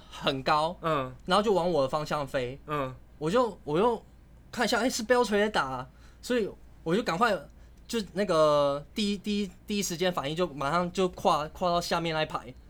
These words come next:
Speaker 2: 直接第一个反应，你甚至还不知道球在哪，就直接先跨下去。
Speaker 1: 就是因为我有，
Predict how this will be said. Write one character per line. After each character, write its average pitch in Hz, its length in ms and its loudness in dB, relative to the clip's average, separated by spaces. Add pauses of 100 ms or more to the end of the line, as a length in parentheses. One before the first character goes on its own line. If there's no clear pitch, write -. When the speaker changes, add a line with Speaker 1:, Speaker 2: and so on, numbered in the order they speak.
(100)
Speaker 2:
直 160 220 -2
接 196 160 6
第 202 180 0
一 208 40 4
个 196 80 6
反 143 180 4
应， 160 80 0
你 151 60 -2
甚 208 160 4
至 214 80 6
还 170 100 4
不 143 100 -2
知 170 60 4
道 175 80 6
球 147 200 -2
在 139 140 0
哪， 107 220 -8
就 147 100 -10
直 233 140 -2
接 139 100 2
先 143 160 -2
跨 139 200 -4
下 226 40 4
去。 240 60 8
Speaker 1:
就 220 60 6
是 202 60 4
因 196 60 6
为 214 60 6
我 190 80 4
有， 190 60 -8